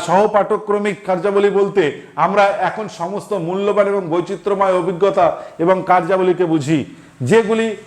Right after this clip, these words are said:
বিদ্যালয়ে পাঠ্যক্রমে সংযোজিত হয়, অথচ শিক্ষার্থীদের দেহ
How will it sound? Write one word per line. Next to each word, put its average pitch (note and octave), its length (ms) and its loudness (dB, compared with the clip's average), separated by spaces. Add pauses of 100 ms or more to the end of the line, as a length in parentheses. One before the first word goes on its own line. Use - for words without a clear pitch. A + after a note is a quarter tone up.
(140)
বিদ্যালয়ে G3+ 460 2 (100)
পাঠ্যক্রমে F#3+ 520 -4 (100)
সংযোজিত E3+ 440 -4 (120)
হয়, G3 200 2 (380)
অথচ G3 220 -2 (180)
শিক্ষার্থীদের G3 560 -2 (100)
দেহ F3 120 0